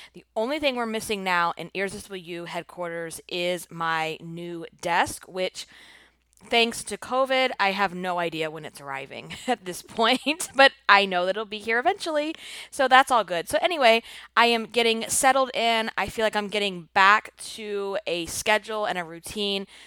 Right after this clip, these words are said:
Um, not fully there yet, but it's happening because I'm also, while we're moving and moving into the house now, I'm trying to also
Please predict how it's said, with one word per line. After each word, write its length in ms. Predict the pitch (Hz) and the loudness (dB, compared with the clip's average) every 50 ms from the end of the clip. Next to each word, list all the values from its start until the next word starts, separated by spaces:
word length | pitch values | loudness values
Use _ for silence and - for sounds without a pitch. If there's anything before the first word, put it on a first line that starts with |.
| - - - - - _ _ _ _ - | -20 -20 -20 -20 -20 _ _ _ _ 0
Um, 280 | 202 196 190 175 180 196 | 2 2 2 0 0 4
not 280 | 220 233 247 233 - | 6 8 8 8 6
fully 400 | - - - 247 233 233 233 220 | 2 -4 -4 -2 0 0 0 0
there 260 | 190 208 202 190 190 185 | 2 2 4 4 4 2
yet, 720 | 175 165 170 175 170 175 202 - - - - - - - 170 - _ - | -2 -2 2 4 6 6 6 4 2 -2 -8 -10 -10 -12 -14 -18 _ -2
but 420 | 196 185 185 180 180 180 156 - _ _ _ | 0 2 4 4 4 2 2 -2 _ _ _
it's 300 | - 165 156 - - - | -4 -4 -4 -4 -6 -8
happening 540 | - - 190 175 180 - 220 254 285 302 277 | 0 2 2 2 2 0 -2 -2 -2 -2 -4
because 220 | 285 - 262 247 | -8 -10 -4 0
I'm 160 | 247 233 233 - | 0 0 0 -2
also, 640 | - 240 277 285 - - 339 330 320 330 330 320 - _ _ _ _ _ _ _ _ _ _ _ - - | -4 -4 -4 -4 -4 -2 0 0 0 0 -2 -6 -14 _ _ _ _ _ _ _ _ _ _ _ -18 -12
while 260 | 214 208 214 220 226 214 | 0 4 4 4 4 4
we're 140 | 208 208 | 0 -4
moving 500 | 202 202 208 208 190 196 190 190 190 185 - _ - - - - - - - _ | -4 -4 -6 -4 -4 -2 -4 -4 -4 -8 -12 _ -20 -20 -20 -20 -20 -20 -14 _
and 180 | - 185 190 208 | -6 -4 -4 -2
moving 280 | 208 202 202 196 185 | -2 -2 -2 -2 0
into 240 | 185 180 185 202 196 | -2 -2 -2 -4 -4
the 120 | 190 190 | -4 -2
house 380 | 185 185 185 185 180 175 - - | 2 2 2 2 2 -2 -4 -2
now, 320 | 180 170 175 175 170 165 - - | 0 2 2 2 0 0 0 -2
I'm 160 | 190 202 190 | -2 -2 -4
trying 460 | - - - 277 277 285 320 381 403 | -8 -8 -6 -4 -2 -2 -2 -4 -6
to 100 | 370 330 | -6 -4
also 360 | - 233 233 226 - 233 220 | -2 -2 -2 -4 -4 -8 -8